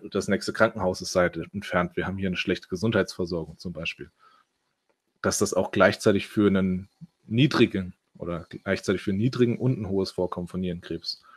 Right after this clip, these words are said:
sorgt. Das geht ja nicht. Das Einzige, was möglich ist, ist die dünne Besiedlung.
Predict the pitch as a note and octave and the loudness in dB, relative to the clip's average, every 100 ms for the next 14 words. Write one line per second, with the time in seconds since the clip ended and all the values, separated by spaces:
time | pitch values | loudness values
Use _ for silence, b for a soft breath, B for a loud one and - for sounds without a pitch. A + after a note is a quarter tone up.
0 | b _ - E2 E2+ - _ F#2 - A2 | b _ -6 -2 -2 -6 _ -8 -2 -2
1 | G#2 F#2+ D2+ - _ b b b b b | 2 2 0 -10 _ b b b b b
2 | b - - A2 A#2 - - A2+ G#2+ G#2 | b -12 2 2 2 -2 -2 4 4 4
3 | G2+ C#3 B2 C#3 E3 - - _ _ _ | 2 2 0 4 2 2 -12 _ _ _
4 | _ _ - G2+ - G2+ G#2 G2+ F2 F#2 | _ _ -4 -4 -2 0 2 2 0 2
5 | B2 B2 F2+ | 2 2 -4